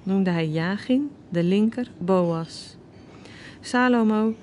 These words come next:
liet een bronzen altaar maken van twintig el lang, twintig el breed en tien el hoog. Hij liet ook de zee maken, een bekken van gegoten brons, vijf el hoog, met een middenlijn van tien el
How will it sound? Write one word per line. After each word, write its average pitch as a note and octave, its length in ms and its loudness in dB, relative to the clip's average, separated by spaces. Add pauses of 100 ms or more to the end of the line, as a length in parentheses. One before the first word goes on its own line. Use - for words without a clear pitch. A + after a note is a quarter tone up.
(200)
liet G3+ 160 -2
een G#3+ 120 6
bronzen A#3 440 2
altaar G#3+ 400 -2
maken D#3+ 340 -6
van G#3 180 0
twintig C4 400 0
el A3 180 0
lang, A3 320 2 (460)
twintig B3+ 320 2
el A#3+ 200 2
breed G3 480 -2 (140)
en F3+ 200 0
tien A#3+ 300 2
el A#3 240 0
hoog. D#3+ 380 -4 (640)
Hij F#3 160 4
liet F#3 200 2
ook F#3+ 160 0
de G3+ 80 2
zee B3+ 300 4
maken, D3+ 420 -4 (520)
een F#3 180 2
bekken F#3+ 380 0
van F3 180 -4
gegoten B3 500 0
brons, D#3+ 520 -4 (360)
vijf C4+ 380 0
el F#3 240 0
hoog, G3 420 -2 (360)
met A#3+ 180 2
een A3+ 140 4
middenlijn F#3+ 560 2
van F#3+ 240 -2
tien C4+ 320 -2
el G3+ 360 -2